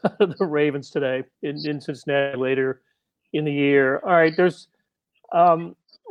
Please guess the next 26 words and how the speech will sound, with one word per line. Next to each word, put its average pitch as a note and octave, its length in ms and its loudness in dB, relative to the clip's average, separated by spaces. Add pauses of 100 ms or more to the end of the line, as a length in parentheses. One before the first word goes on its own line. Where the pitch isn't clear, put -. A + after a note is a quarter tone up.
th-, - 160 -8
there's A3+ 200 4
a A3 40 6
lot G#3 340 6
to G#3+ 60 -2
pick - 220 -2
apart, - 580 0 (840)
uh, C3+ 300 0 (300)
for C#3+ 640 0
in C4 280 -6
this D3+ 200 -2
game. D3 680 0 (600)
Started G#3 360 4
with F#3 120 4
the D#3+ 60 0
first F3+ 340 2
possession, D3 720 0
right? D#3 340 0
The, D3 140 -2
the C#3+ 100 -6
Titans E3+ 420 2
go D#3 300 4 (240)
down F3 260 4
the E3+ 60 -2
field D#3+ 500 2
for, D3 680 0